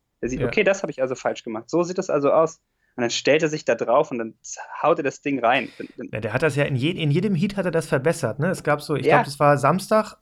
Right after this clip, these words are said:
Speaker 2: <clears throat> da waren so die ersten Versuche und am Sonntag hat er das dann, äh, wirklich in jedem Heat, so gegen Ende hat er's dann versucht und dann war irgendwann der Punkt, wo er gesagt hat, okay, jetzt, jetzt packt er das und dann hat er das auch direkt vorne rausgehauen jedes Mal.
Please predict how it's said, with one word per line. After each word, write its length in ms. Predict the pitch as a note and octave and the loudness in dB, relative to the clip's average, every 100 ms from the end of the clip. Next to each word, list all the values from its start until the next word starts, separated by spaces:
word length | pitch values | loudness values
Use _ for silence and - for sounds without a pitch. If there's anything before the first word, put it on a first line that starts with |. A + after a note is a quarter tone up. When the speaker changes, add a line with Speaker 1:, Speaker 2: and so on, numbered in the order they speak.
| - | -4
Speaker 2:
<clears throat> 400 | G3 - A#3 F3 | -2 4 6 6
da 160 | C#3 C3+ | 6 4
waren 140 | D#3 | 4
so 60 | C#3+ | 4
die 120 | C3+ | 4
ersten 260 | D#3 - | 2 2
Versuche 580 | C#3+ B2+ A#2 F3+ - D4 D4 - - - - _ _ | 2 2 4 0 0 -2 -4 -20 -20 -20 -20 _ _
und 180 | D3 D3+ | -2 2
am 140 | D3 | 4
Sonntag 640 | C3+ C#3 A3+ E3+ G3 G#3+ - | 6 6 6 4 4 2 -4
hat 180 | - D#3 | 0 2
er 100 | F3 | 4
das 240 | E3 E3 - | 4 2 0
dann, 460 | D#3 D#3 E3 D#3+ | -2 0 -2 -2
äh, 360 | C#3+ C#3 C#3 C#3 - _ | 0 2 0 -2 -10 _
wirklich 300 | E3 E3+ E3 | -4 -2 -2
in 120 | C#3 C3 | 0 0
jedem 300 | D3+ A3+ G3+ | 2 2 2
Heat, 320 | F3 G3+ G3+ - | 2 0 -2 -10
so 240 | C#3+ D3+ D3 | -4 -4 -2
gegen 300 | C3+ C#3+ C#3+ | -2 0 0
Ende 360 | E3+ G#3+ G3+ | 0 2 0
hat 120 | F#3 | 0
er's 180 | F3+ F3 | -2 -2
dann 340 | E3+ E3+ E3+ - | -2 -2 -4 -8
versucht 420 | C#3 C#3+ C3 G#3 | -6 -2 -2 -2
und 80 | F3 | -2
dann 220 | D3+ D#3+ | 0 2
war 100 | D#3+ D3 | 2 2
irgendwann 260 | G3 G3 | 2 0
der 100 | F3 | 0
Punkt, 280 | E3+ F#3 F3+ | -2 -4 0
wo 40 | |
er 80 | E3 | 0
gesagt 140 | D#3 D3+ | 2 0
hat, 80 | |
okay, 180 | C3+ C#3+ | -2 -2
jetzt, 280 | A#2+ D3+ - | -4 -4 -6
jetzt 400 | C#3 D3+ - - | -6 -6 -8 -10
packt 240 | - F3+ - | -4 -2 2
er 80 | B2 | 2
das 180 | C#3+ | 2
und 60 | C#3 | -2
dann 100 | B2 | -4
hat 120 | C#3 | -2
er 60 | D3 | -2
das 100 | C#3 | -2
auch 100 | C3+ | -4
direkt 320 | C#3 D3+ D#3 | -4 -4 -6
vorne 220 | C#3 C#3+ | -6 -4
rausgehauen 480 | B2+ C3+ - G#2 G#2 | -2 -4 -4 -4 -4
jedes 240 | G#2+ G2+ - | -6 -8 -8
Mal. 260 | G2+ G2+ | -8 -8